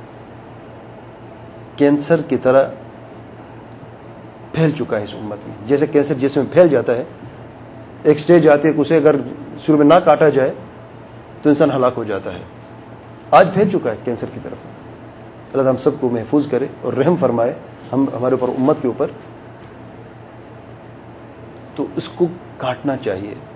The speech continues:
اور کاٹیں گے کیسے؟ توبہ سے۔ بھئی کاٹنا آسان ہے، آپریشن مشکل ہے ڈاکٹر کے لیے،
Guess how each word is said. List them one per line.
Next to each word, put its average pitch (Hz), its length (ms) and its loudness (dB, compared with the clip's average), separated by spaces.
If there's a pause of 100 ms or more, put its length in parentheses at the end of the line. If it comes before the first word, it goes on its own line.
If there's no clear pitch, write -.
اور 160 100 0
کاٹیں 170 280 6
گے 185 100 4
کیسے؟ 131 260 0 (840)
توبہ 165 260 6
سے۔ 196 140 -2 (1700)
بھئی 170 100 2
کاٹنا 165 320 6
آسان 185 320 6
ہے، 143 120 -6 (540)
آپریشن 180 400 6
مشکل 185 200 4
ہے 226 60 6
ڈاکٹر 165 280 2
کے 143 120 0
لیے، 117 180 -2